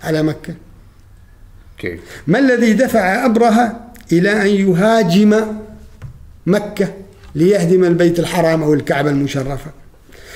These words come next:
Speaker 1: يزعمون أن سبب الرغبة في هدم الكعبة أن الكناني، وهو من سادة العرب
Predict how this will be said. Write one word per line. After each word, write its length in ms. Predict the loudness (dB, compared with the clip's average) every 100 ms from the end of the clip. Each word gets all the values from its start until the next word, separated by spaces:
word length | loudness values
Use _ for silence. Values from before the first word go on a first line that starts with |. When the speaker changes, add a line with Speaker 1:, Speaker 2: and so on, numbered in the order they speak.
| -14 -2
Speaker 1:
يزعمون 600 | 2 2 2 2 2 4
أن 240 | 4 4 2
سبب 420 | 0 2 2 2
الرغبة 500 | 2 2 2 2 0
في 240 | 2 2
هدم 260 | 2 2 2
الكعبة 500 | 0 -2 -2 0 -2 -4 -8 -2
أن 160 | 0
الكناني، 760 | 0 0 0 2 2 2 2 2
وهو 260 | 2 2 2
من 140 | 0
سادة 440 | 0 0 0 -2
العرب 480 | -6 -2 -2 -4 -8